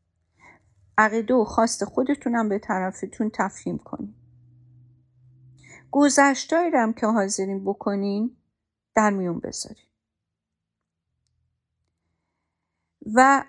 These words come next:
با هم همکاری کنین که گذشته‌های متقابل هم از طرف شما، هم از طرف ایشون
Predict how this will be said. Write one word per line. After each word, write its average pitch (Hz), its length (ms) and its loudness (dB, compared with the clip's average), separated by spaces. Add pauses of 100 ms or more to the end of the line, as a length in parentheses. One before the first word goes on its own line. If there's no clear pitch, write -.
(280)
با 214 160 4
هم 285 240 6
همکاری 240 540 0
کنین 240 400 0
که 220 420 -2 (560)
گذشته‌های 220 720 4
متقابل 220 1160 0 (1500)
هم - 260 0
از 226 220 2
طرف 180 340 -4
شما، 180 560 -6 (340)
هم 262 160 0
از 233 200 2
طرف 196 380 -2
ایشون 190 580 -4